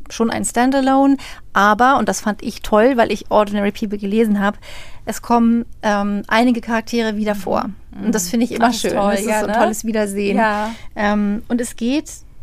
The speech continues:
Speaker 1: insbesondere um eine Familie, und zwar die Familie von Alice. Das Buch beginnt im Prinzip mit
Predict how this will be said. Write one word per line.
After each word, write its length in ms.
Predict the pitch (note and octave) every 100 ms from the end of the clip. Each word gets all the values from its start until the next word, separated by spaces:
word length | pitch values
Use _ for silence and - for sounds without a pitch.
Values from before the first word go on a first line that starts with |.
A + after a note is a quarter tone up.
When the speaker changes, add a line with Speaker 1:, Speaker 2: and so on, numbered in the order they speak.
| - -
Speaker 1:
insbesondere 680 | A#3+ C4 C4 - B3 B3 A#3
um 80 | -
eine 300 | A3 A3+ A#3+
Familie, 580 | - A#3 A#3 B3 D4 D4+
und 60 | C4
zwar 160 | A#3+
die 120 | A#3
Familie 680 | A3 - A3 A3+ A#3+ B3 A#3
von 260 | - A#3 A3+ - -
Alice. 600 | A3 G#3 F3 E3+ - - - - - - - - - - - - - - - - - - - -
Das 220 | B3 - - - - - -
Buch 320 | C4+ E4 -
beginnt 500 | C#4+ A#3 B3+ D4 C#4
im 140 | -
Prinzip 420 | A#3 A#3 - B3
mit 140 | A#3